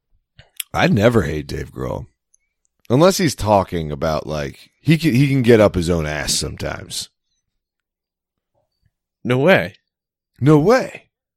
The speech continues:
Speaker 2: <laughs> No, no way.
Speaker 1: Dude, no way, no way.
Speaker 2: Uh, I haven't seen Studio six six six, so I can't pass judgment on it.
Speaker 1: What's that?
Speaker 2: But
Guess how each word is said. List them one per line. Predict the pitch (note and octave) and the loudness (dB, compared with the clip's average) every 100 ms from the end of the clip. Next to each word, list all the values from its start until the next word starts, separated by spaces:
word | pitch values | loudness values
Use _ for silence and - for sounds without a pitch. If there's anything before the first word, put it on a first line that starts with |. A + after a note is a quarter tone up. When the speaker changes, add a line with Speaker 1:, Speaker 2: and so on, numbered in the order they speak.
| _ | _
Speaker 2:
<laughs> | - - - - | -14 -14 -16 -4
No, | B3+ - _ _ - | -4 -4 _ _ 0
no | F#3 A2 | 2 4
way. | G3+ - - - _ - | 4 4 -2 -14 _ -2
Speaker 1:
Dude, | A#3 D#3 | 0 4
no | E3+ | 4
way, | G#3+ A#3 | 4 2
no | C3+ G#2+ | 0 -4
way. | E2 - - _ _ _ _ _ _ _ - _ _ _ _ _ _ _ _ - - - - - _ _ _ | -6 -8 -14 _ _ _ _ _ _ _ -16 _ _ _ _ _ _ _ _ -20 -20 -20 -20 -20 _ _ _
Speaker 2:
Uh, | G#2+ A2 G#2+ G#2+ G2 - _ _ | -2 2 4 4 2 -2 _ _
I | A#2 | -2
haven't | C3+ A#2 F#2+ | 0 0 -6
seen | - F2 E2+ | -14 -14 -14
Studio | - F2+ E2 E2 | -10 -10 -8 -10
six | - D#2+ - | -8 -10 -8
six | C#2+ - | -12 -10
six, | - C#2+ - | -8 -8 -6
so | E2 | -4
I | E2+ | -2
can't | - E2 | -2 -4
pass | - D#2 - | -2 -4 -4
judgment | D2 C2+ - A#1+ | -8 -8 -10 -10
on | D#2 E2 | -8 -8
it. | - _ _ _ _ _ _ _ _ | -12 _ _ _ _ _ _ _ _
Speaker 1:
What's | - A#2 | -2 0
that? | - A#2+ G#2+ - | 2 2 0 2
Speaker 2:
But | A2 | 2